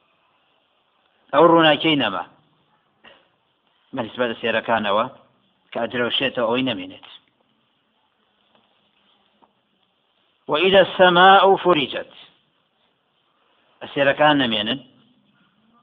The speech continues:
دووهەمینیان ئاسمان لەت ببێت. ئەی فتحت وشقت بکرێتەوە، لەت ببێت. وإذا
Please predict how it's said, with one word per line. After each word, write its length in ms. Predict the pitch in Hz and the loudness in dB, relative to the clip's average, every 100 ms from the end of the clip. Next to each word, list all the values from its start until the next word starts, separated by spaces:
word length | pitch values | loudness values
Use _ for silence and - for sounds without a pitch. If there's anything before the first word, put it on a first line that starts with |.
| _ _ _ _ _ _ 131 | _ _ _ _ _ _ -8
دووهەمینیان 540 | 139 139 143 147 139 135 | 0 2 2 0 -2 0
ئاسمان 540 | 123 - 127 135 143 131 - _ _ _ _ _ 123 | -2 -2 -4 0 0 0 -8 _ _ _ _ _ -4
لەت 160 | 135 151 120 | 0 0 -2
ببێت. 340 | 101 117 113 _ _ _ _ _ _ _ _ _ - | -6 -8 -8 _ _ _ _ _ _ _ _ _ -14
ئەی 120 | 107 - | -14 -8
فتحت 560 | 139 135 120 117 117 - 107 | -10 -6 -4 -2 -2 -4 -12
وشقت 600 | 107 131 - - 123 117 _ _ _ _ _ _ _ - | -8 -8 -10 -8 -8 -8 _ _ _ _ _ _ _ -14
بکرێتەوە، 640 | 139 - 131 123 117 120 113 104 | -14 -8 -8 -4 -2 -2 -4 -6
لەت 140 | 127 110 | -8 -6
ببێت. 340 | 120 131 123 - _ _ _ _ _ _ _ _ _ _ _ _ _ _ - | -6 -4 -4 -8 _ _ _ _ _ _ _ _ _ _ _ _ _ _ -10
وإذا 300 | - 151 156 | -6 -2 0